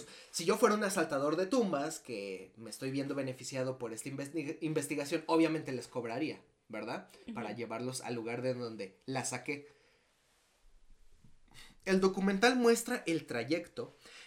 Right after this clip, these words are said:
Speaker 1: y el equipo termina en una zanja en medio de una montaña por el desierto de Nazca.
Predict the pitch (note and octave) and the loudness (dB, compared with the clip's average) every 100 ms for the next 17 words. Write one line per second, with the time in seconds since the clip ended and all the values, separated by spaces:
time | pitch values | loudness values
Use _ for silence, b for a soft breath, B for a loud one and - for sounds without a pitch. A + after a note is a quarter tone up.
0 | B E3 E3+ E3+ - A#3 - D4+ - G3+ | B 4 6 6 4 0 0 -4 0 4
1 | D#3+ E3 F3+ G3 G3 G#3+ G3 - - G3 | 4 4 2 4 4 2 2 2 2 2
2 | G#3+ - C3 - B B B D#3+ F#3 G#3+ | 2 0 -6 -6 B B B 2 4 4
3 | A3+ B3 G3+ G#3 G#3+ F#3+ D#3+ C#3+ D#3 C#3+ | 4 4 2 2 0 0 -2 -2 -4 -4
4 | C3+ C#3 D3 D#3 C3+ B2+ B2 - C3+ B2+ | -4 -8 -2 0 0 0 -4 -4 -2 -2
5 | - A#2+ B2 C#3 C#3 - G#2+ | -2 -2 -2 -2 -2 -6 -10